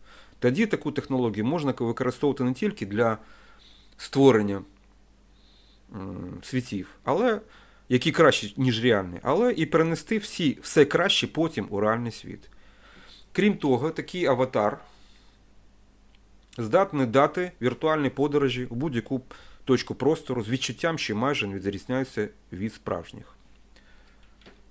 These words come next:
Даний напрямок у вигляді творення нового має технократичну спрямованість, але ці технології також слід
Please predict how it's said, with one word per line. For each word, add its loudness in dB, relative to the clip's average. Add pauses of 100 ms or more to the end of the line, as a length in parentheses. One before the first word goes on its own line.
(300)
Даний 2
напрямок 0
у 2
вигляді 2
творення 0
нового 2
має 0
технократичну -4
спрямованість, -4
але 2
ці -2
технології -2
також -2 (380)
слід -2